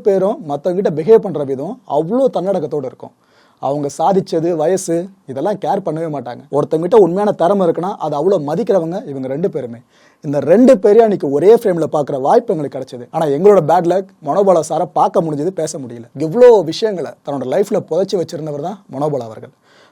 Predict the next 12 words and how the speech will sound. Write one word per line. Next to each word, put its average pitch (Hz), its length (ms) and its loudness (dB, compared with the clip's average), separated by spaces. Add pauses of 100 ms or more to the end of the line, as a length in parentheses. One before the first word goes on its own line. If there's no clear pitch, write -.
(120)
பொதுவாக 185 180 6
ஒரு 208 100 8
விஷயம் 208 200 -2
சொல்லுவாங்களேங்க, 139 460 -2 (220)
ஆகச்சிறந்த 196 480 0 (120)
கலைஞனுக்கும் 175 580 -4
சிறந்த 196 260 -2 (120)
தலைவனுக்கும் 139 500 -4 (240)
சாவே 165 260 -2 (120)
கிடையாதுன்னு 151 360 -4
சொல்லிட்டு, 127 240 -16 (440)
இவர் 170 260 4